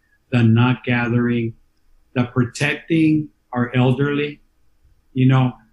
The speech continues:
we have to protect the nanas and the tatas. We gotta take care of our abuelitos. Um, we gotta take care of our parents at home. We gotta take care of our children. Um, in a football game, very often we see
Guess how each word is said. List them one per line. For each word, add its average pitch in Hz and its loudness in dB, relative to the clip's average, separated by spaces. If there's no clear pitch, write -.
we 123 0
have 143 -4
to 170 -6
protect 135 -6
the 123 -2
nanas 120 0
and 113 -4
the 104 -16
tatas. 123 -12
We 120 0
gotta 120 -2
take 127 -4
care 127 0
of 120 -2
our 110 -2
abuelitos. 117 -6
Um, 110 -2
we 127 0
gotta 127 0
take 127 -4
care 127 0
of 120 0
our 113 -4
parents 120 -2
at 117 -6
home. 123 2
We 135 0
gotta 156 -4
take 135 -8
care 131 -2
of 113 -6
our 107 -8
children. 110 -8
Um, 120 0
in 156 2
a 135 2
football 143 -2
game, 110 -4
very 151 2
often 143 2
we 131 4
see 127 2